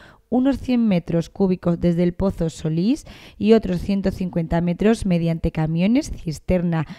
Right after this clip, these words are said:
solo será preciso sacar del embalse unos cien metros cúbicos,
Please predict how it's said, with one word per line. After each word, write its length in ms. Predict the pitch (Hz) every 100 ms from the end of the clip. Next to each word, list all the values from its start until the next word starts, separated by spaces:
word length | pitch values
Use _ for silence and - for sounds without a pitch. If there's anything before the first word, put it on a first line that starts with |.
| - -
solo 300 | - 196 185
será 260 | 190 175
preciso 540 | 175 175 - 185 226 233
sacar 440 | - 170 170 175
del 180 | 180 180
embalse 480 | 180 175 175 - 208
unos 220 | 196 185
cien 260 | 196 175
metros 400 | 175 180 208 196
cúbicos, 680 | - - 220 190 - 165